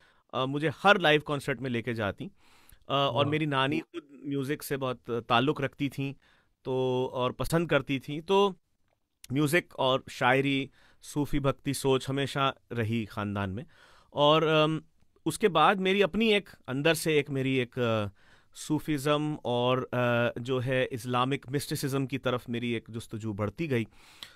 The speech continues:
Speaker 1: और finally, अ, मैंने, अ, जो है, वो राह एक इख्तियार करी अपने लिए। तो मेरे जो पीर व मुर्शद हैं अजमेर शरीफ में, सैयद डॉक्टर नजमुल हसन चिश्ती साहब, तो उनसे मैंने बैत करी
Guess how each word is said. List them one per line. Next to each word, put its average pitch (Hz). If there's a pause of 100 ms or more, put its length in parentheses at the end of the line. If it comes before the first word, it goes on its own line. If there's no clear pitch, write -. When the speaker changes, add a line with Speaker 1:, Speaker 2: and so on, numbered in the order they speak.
(200)
Speaker 1:
और 131
finally, 170
अ, 135
मैंने, 131 (380)
अ, 113
जो 123
है, 117 (220)
वो 135
राह 123 (160)
एक 139
इख्तियार 143
करी 123
अपने 113
लिए। 110 (460)
तो 139
मेरे 135
जो 135
पीर 135
व 131
मुर्शद 131
हैं 117
अजमेर 110
शरीफ 107
में, 170
सैयद 117
डॉक्टर 107
नजमुल 107
हसन 107
चिश्ती 104
साहब, 127 (460)
तो 139
उनसे 127
मैंने 113
बैत 104
करी 156